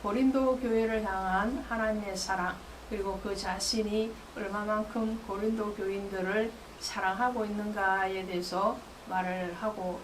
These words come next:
있습니다. 에, 그러함에도 불구하고 고린도 교회는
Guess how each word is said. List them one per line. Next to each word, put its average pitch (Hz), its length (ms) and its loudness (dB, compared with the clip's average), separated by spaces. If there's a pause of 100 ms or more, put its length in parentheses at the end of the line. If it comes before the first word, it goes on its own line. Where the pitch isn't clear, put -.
있습니다. 202 540 0 (480)
에, 196 180 0
그러함에도 269 600 8
불구하고 214 880 2 (440)
고린도 269 520 8
교회는 202 600 2